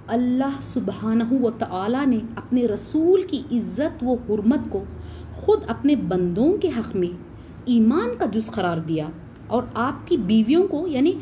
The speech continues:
अज़वाज मुतहरात को अहले ईमान की माएँ करार दिया।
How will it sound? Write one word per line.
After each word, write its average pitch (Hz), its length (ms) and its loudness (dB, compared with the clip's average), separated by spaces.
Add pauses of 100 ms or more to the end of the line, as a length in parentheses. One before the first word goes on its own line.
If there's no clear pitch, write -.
(300)
अज़वाज 233 500 2
मुतहरात 233 840 0
को 202 80 2
अहले - 960 -2 (160)
ईमान 277 340 6
की 339 160 4
माएँ 175 380 2
करार 226 360 0
दिया। 165 280 0